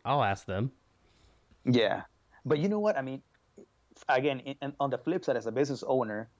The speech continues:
Speaker 2: it is easy for me to determine which guys I want to work and which gu-, guys I don't want to work with. The introduction is key, literally. And, you know, somebody that is like, that's tell-, that's telling me, "Hey, what's up?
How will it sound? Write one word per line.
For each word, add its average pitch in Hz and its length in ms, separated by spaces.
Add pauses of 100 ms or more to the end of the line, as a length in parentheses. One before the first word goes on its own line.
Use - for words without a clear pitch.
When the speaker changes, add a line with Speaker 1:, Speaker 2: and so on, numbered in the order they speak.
(320)
Speaker 2:
it 151 100
is 156 300
easy 131 360
for 117 200
me 120 160
to 123 120
determine 113 540 (140)
which 117 240
guys 110 260
I 110 40
want 107 340
to 107 100
work 113 300
and 101 160
which 107 240
gu-, - 240
guys 104 200
I 110 60
don't 104 180
want 104 200
to 104 80
work 101 320
with. 95 160 (640)
The 123 180
introduction 131 840
is - 260 (160)
key, 101 640
literally. 95 640 (420)
And, 123 140
you 113 80
know, 113 160
somebody 147 540
that 120 120
is 120 220
like, 110 260 (160)
that's 117 180
tell-, 123 300
that's 101 300
telling 120 260
me, 101 160 (420)
"Hey, 185 220
what's 147 320
up? 143 320